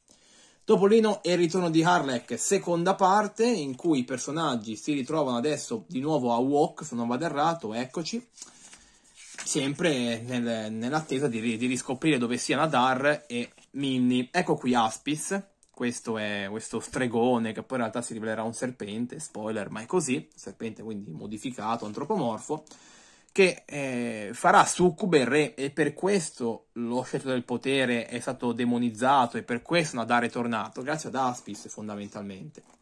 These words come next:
E qui si pensa però a portare a galla un nuovo personaggio, ovvero Gwenkal, che è il primissimo re di Harlech, che è l'unico che può ridare lustro allo scettro, può ridarne potere,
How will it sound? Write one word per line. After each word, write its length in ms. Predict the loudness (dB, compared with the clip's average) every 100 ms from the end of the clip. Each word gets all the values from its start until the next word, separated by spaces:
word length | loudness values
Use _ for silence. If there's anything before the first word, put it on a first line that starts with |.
| _ _
E 140 | 0
qui 280 | 2 2 2
si 200 | -2 0
pensa 420 | 2 0 2 2
però 400 | 2 4 6 6
a 260 | 4 2 0
portare 520 | 0 0 4 6 6
a 60 |
galla 280 | 6 6 6
un 60 | 4
nuovo 180 | 2 0
personaggio, 680 | 0 -4 -2 0 -2 0
ovvero 260 | 2 4 4
Gwenkal, 800 | 6 4 4 -2 -2 0 0 -2
che 140 | 0 2
è 40 |
il 260 | 2 0 -2
primissimo 840 | 0 4 8 8 6 2 0 2
re 320 | 2 2 0
di 220 | -2 6
Harlech, 600 | 10 10 6 4 4 0
che 200 | 2 6
è 40 | 6
l'unico 540 | 10 10 8 4 -2
che 100 | -6
può 140 | -6 -2
ridare 320 | 2 2 4
lustro 480 | 4 2 0 -6 -2
allo 260 | 2 4
scettro, 600 | 2 0 -4 -4 -2 -2
può 140 | 0 0
ridarne 400 | 4 4 2 0
potere, 560 | 0 0 -6 -6 -8